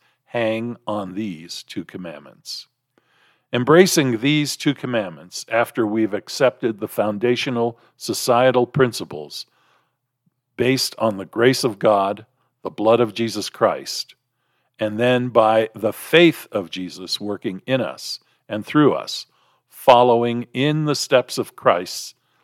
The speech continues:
life of beneficence, the world will see Jesus, and the world will see the love of God. Society will be a better place, one person,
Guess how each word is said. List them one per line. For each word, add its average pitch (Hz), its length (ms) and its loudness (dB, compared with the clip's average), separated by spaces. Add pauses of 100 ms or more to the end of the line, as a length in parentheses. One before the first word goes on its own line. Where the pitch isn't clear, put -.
(140)
life 113 500 0
of 92 260 -2
beneficence, 98 880 -8 (560)
the 107 80 -2
world 113 640 2
will 131 260 2
see 117 300 -4
Jesus, 80 680 -12 (540)
and 104 180 -6
the 98 60 -8
world 104 460 4
will 117 280 2
see 78 480 -8 (220)
the 92 100 -8
love 90 240 -4
of 82 160 -10
God. 76 420 -8 (920)
Society 127 720 4
will 143 340 6
be 110 200 -2
a 104 60 0
better 117 280 2
place, - 600 -8 (400)
one 127 300 2
person, 85 540 -2